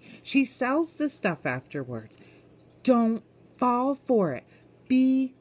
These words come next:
warned. I don't have anything else to say, but be warned. Just be careful. You know, and it, other people are like this. They're, as soon as they talk to you and they start telling you their sad sobbing stories,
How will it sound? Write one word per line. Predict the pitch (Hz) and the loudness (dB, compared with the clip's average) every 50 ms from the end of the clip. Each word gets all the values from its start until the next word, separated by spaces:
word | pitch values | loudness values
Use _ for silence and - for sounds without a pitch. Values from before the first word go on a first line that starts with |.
| _ - | _ -12
warned. | 220 220 233 269 277 285 294 311 320 311 294 247 190 135 113 113 113 - - - - - _ - - | -10 -8 -4 -2 0 0 0 0 0 0 -2 -2 -4 -4 -6 -8 -12 -16 -20 -20 -20 -20 _ -20 -8
I | - | -4
don't | 269 277 | -2 -2
have | 277 302 277 262 | 0 -2 -2 0
anything | 302 294 285 - 311 285 285 | 0 0 0 0 -2 -2 -2
else | 294 294 294 - - | -2 -2 -4 -6 -8
to | - 240 | -12 -12
say, | - - 302 320 339 320 262 202 | -4 -2 -2 0 0 0 -2 -4
but | - - 208 190 208 | -4 -4 -6 -4 -2
be | 269 269 240 240 - | -2 -2 -2 -4 -4
warned. | 277 302 349 381 392 392 381 339 233 175 143 135 - - - - - - - _ _ - - _ _ - | -2 0 0 0 0 -2 0 0 0 -2 -2 -6 -14 -20 -20 -20 -20 -20 -20 _ _ -20 -20 _ _ -10
Just | - 277 269 - - _ - | -6 -6 -6 -6 -8 _ -2
be | 262 269 285 294 | 0 2 2 0
careful. | - - - - 311 320 339 359 339 - - - 196 156 117 101 87 - _ _ _ _ _ - - - - - - - - _ _ _ _ _ - | -2 -6 -8 -4 -2 0 0 0 -2 -4 -6 -4 -4 -4 -4 -6 -10 -16 _ _ _ _ _ -20 -20 -20 -20 -20 -20 -20 -20 _ _ _ _ _ -8
You | - 240 254 | -4 -2 -2
know, | 254 262 269 277 - - | 0 -2 -2 -4 -6 -4
and | - 233 226 220 - | -2 0 0 0 -2
it, | 226 247 220 - - - - | -4 -6 -6 -8 -14 -8 -4
other | 220 240 262 302 302 | -2 2 2 2 0
people | - 277 277 262 - 269 269 | 0 -4 -6 -6 -4 -4 -2
are | 247 | -2
like | 220 214 240 302 - - | -2 -2 -2 -4 -6 -6
this. | - 165 131 127 - | -8 -8 -6 -6 -6
They're, | - 220 254 269 226 - - | 0 0 0 0 0 -2 -2
as | 233 226 - | -2 -2 -2
soon | - - - 311 330 370 381 403 | -4 -4 0 0 0 0 0 0
as | 415 370 294 | -2 -2 -2
they | - 311 302 294 | -2 -2 -2 -2
talk | 269 269 240 226 247 254 | -4 -6 -8 -8 -10 -10
to | - - 285 | -4 -2 0
you | 285 277 | 0 0
and | 240 214 202 | 0 0 -2
they | 220 247 | -2 -4
start | 233 - 277 277 254 - | -6 -6 -8 -8 -8 -8
telling | - 233 226 240 240 240 | -6 -4 -4 -2 -2 -2
you | 240 240 247 247 | -2 -2 -2 -2
their | 196 196 208 226 | -2 -2 -4 -4
sad | 220 - 190 190 208 202 196 | -4 -6 -6 -6 -6 -6 -8
sobbing | - - 190 196 202 196 208 214 208 | -8 -8 -6 -4 -2 -2 -2 -4 -4
stories, | - - 175 175 175 180 202 233 226 - | -6 -4 -2 -2 0 0 -2 -4 -6 -8